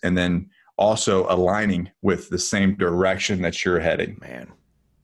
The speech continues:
Speaker 2: it makes all the difference in the
Speaker 1: That's a
Speaker 2: world.
Speaker 1: whole rela-, we can get on a relationship
Speaker 2: That's
Speaker 1: talk
Speaker 2: a, yeah.
Speaker 1: later, but
Speaker 2: That's all the
Speaker 1: but
Speaker 2: difference
Speaker 1: that's
Speaker 2: in the
Speaker 1: how
Speaker 2: world, man.
Speaker 1: important that is, that if you're with someone, that you are together side by side going down the same direction and wanting to go down the same direction together.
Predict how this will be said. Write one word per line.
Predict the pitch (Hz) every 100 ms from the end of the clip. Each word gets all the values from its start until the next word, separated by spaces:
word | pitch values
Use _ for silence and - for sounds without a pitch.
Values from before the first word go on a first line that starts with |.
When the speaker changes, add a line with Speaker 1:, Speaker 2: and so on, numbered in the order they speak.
| _ _ _ _ _ -
Speaker 2:
it | -
makes | 82 76 76
all | 82
the | 80
difference | 82 92 90 -
in |
the | 98
Speaker 1:
That's | 104
a |
Speaker 2:
world. | 101
Speaker 1:
whole | 110 107
rela-, | 98 95
we | 107
can | 113
get | 107
on | 107
a | 98
relationship | 90 101 95 95 92 -
Speaker 2:
That's | 92
Speaker 1:
talk | 85 69 73
Speaker 2:
a, |
yeah. | 92
Speaker 1:
later, | 95 85
but | 87 82 - - _ _
Speaker 2:
That's | - -
all | 73 82
the | 82
Speaker 1:
but | 92
Speaker 2:
difference | 87 90
Speaker 1:
that's | 87
Speaker 2:
in | 80
the |
Speaker 1:
how | 101
Speaker 2:
world, | 95 85
man. |
Speaker 1:
important | 71 117 101
that | 92
is, | 95 92 90
that | 90 87
if | 87 -
you're | 95 92 90 90
with | 104 101
someone, | - 87 87 85 87
that | 82
you | 92 90
are | 87 85 -
together | 95 95 101 95 87 90
side | 95 85 87
by | 87
side | 82 87 85 95
going | 90 90
down | 85 85
the | 82
same | - 85 82
direction | 85 85 - 85
and | 87
wanting | 104 120 120 104
to | 101
go | 95 82
down | 85 82
the | 82
same | - 85
direction | 82 78 - 80
together. | 80 82 -